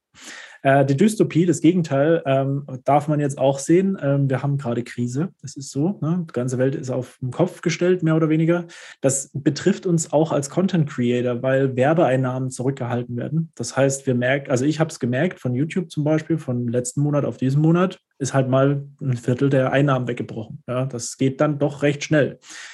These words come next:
Und, ähm, genau, das ist natürlich dann auch so ein Thema. Ah, ein weiteres Thema, wo ich ein bisschen Bedenken habe, auch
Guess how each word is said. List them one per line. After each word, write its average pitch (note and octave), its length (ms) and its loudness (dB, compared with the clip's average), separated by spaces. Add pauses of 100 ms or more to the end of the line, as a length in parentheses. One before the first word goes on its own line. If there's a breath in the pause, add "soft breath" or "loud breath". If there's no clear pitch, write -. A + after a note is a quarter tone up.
(160 loud breath)
Und, C3 500 0
ähm, B2 460 0
genau, B2+ 500 0
das - 420 -6
ist C#3+ 200 0
natürlich C#3 300 2
dann B2 160 -4
auch A#2+ 180 0
so B2+ 120 -4
ein A#2+ 80 -2
Thema. A#2+ 400 -6 (560 loud breath)
Ah, C3 260 4
ein C3+ 200 0
weiteres F3+ 380 4
Thema, F3+ 400 2
wo D3 100 2
ich D3+ 180 -4
ein C#3+ 60 -2
bisschen E3+ 340 -2
Bedenken D#3+ 400 0
habe, D#3+ 180 0
auch D#3+ 280 2